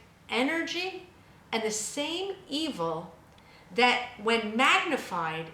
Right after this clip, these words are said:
and amplified, is terror itself. How so? Am I exaggerating? Not at all. Not at all. What is a terrorist? A terrorist is someone with an ideology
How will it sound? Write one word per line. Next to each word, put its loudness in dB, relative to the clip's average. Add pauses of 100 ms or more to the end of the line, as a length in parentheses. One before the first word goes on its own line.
and 2
amplified, 2 (480)
is 2
terror 2
itself. -8 (520)
How 6
so? 2 (600)
Am 2
I 6
exaggerating? 2
Not 4
at -4
all. -2 (320)
Not 2
at -2
all. 4 (680)
What 4
is 2
a 4
terrorist? -2 (220)
A 2
terrorist 2
is 0
someone 2
with 2
an -2
ideology 2